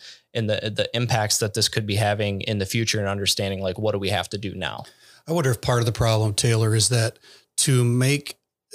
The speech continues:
Speaker 2: to do actions that would change the trajectory of human influence climate change is to make decisions that we might not see, as you guys pointed out earlier. And if we could see a re-,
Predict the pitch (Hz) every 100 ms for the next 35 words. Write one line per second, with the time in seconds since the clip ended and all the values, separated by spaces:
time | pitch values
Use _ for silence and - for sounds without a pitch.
0 | 330 - 120 139 117 175 165 131 127 -
1 | 120 117 120 117 101 - - 123 131 131
2 | 127 113 - - 120 - 123 - 120 113
3 | - 120 120 139 110 - 139 123 117 117
4 | - - 120 - - - 131 123 113 -
5 | 135 95 - - - _ - - - -
6 | - - 147 117 - 143 135 160 160 135
7 | - 139 127 123 107 131 127 131 123 131
8 | 135 123 - - 135 113 107 - 127 123
9 | - 135 120 117 123 123 113 - 147 -
10 | _ _ - - - - 147 147 - 139
11 | 220 - 196 - 165 156 156 156 - -
12 | - 131 135